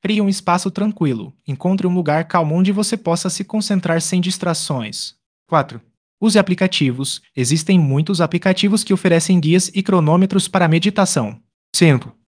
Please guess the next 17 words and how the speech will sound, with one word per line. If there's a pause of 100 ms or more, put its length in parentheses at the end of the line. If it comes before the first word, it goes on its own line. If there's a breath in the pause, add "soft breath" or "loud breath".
(200)
Seja
flexível. (100)
Se
um
dia
você
não
conseguir
meditar, (100)
não
se
culpe. (340)
Apenas
vote
no
dia
seguinte.